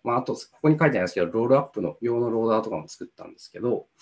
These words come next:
あと、静的サイトとして、このサイト作るにあたっ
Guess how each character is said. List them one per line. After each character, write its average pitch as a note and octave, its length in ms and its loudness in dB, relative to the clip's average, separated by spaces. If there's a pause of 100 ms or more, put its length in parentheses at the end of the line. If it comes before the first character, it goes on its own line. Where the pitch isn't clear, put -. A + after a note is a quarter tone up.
(480)
あ A2 60 -6
と、 G#2+ 100 -2
静 D3+ 220 2
的 D#3+ 140 -2
サ F#3 140 4
イ E3+ 40 6
ト D#3 100 -4
と C#3 100 -8
し - 120 -10
て、 D#3 160 2
こ - 160 -2
の A#2+ 80 2
サ B2+ 120 0
イ B2 60 0
ト - 80 -6
作 - 260 -2
る A2 300 0
に F#2+ 80 -6
あ F#2 120 -2
た F#2+ 120 -8
っ - 100 -12